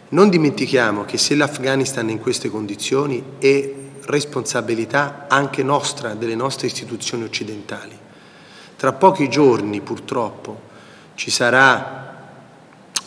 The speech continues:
la ricorrenza dei vent'anni dell'attacco alle Torri Gemelle. Dopo quell'attacco, nel settembre duemilauno, undici settembre, ci fu la guerra in Afghanistan.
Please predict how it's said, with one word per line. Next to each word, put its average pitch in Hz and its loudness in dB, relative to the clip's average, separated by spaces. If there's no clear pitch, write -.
la 113 -4
ricorrenza 113 -2
dei 120 2
vent'anni 110 0
dell'attacco 117 0
alle 104 -2
Torri 104 -4
Gemelle. 107 -4
Dopo 143 4
quell'attacco, 123 -2
nel 110 -14
settembre 113 0
duemilauno, 113 0
undici 113 -4
settembre, 101 -6
ci - -2
fu - 0
la 117 2
guerra 139 6
in 101 -2
Afghanistan. 104 -6